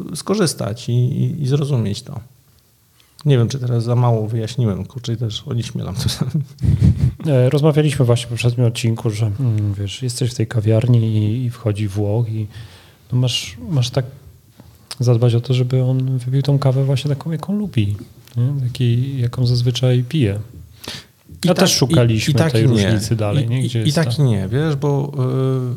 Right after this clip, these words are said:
Speaker 1: y, bo tak, ma-, mamy, mamy dla niego zrobić doświadczenie, no nie? Takie, które będzie je-, jemu miłe. E,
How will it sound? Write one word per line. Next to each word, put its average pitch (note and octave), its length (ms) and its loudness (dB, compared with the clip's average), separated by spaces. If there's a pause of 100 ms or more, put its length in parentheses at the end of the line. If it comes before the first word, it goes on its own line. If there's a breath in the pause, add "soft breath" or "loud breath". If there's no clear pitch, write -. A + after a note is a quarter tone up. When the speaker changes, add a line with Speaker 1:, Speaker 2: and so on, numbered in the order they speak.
(320)
Speaker 1:
y, C3+ 40 -2
bo C#3+ 120 -2
tak, G2 300 0
ma-, C#3+ 160 2
mamy, E3+ 460 0
mamy E3 280 0
dla D3 120 -2
niego C#3 280 2
zrobić A2 600 -6
doświadczenie, A2 600 -6 (180)
no B2 140 -2
nie? B2 200 2
Takie, C3+ 320 0
które B2+ 260 -2
będzie A#2 240 0
je-, A2+ 200 -2
jemu A#2 360 4
miłe. G#2 320 -2 (240)
E, A2+ 420 -2